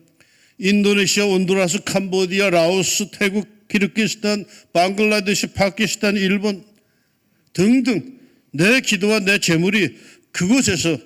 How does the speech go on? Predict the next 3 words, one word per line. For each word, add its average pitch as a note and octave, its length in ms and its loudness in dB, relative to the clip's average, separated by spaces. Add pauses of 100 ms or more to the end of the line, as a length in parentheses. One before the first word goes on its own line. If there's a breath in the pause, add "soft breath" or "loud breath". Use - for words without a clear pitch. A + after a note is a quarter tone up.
(460 soft breath)
복음의 G3+ 480 2
역사를 F3+ 640 -2 (220)
일으킵니다. D#3 920 0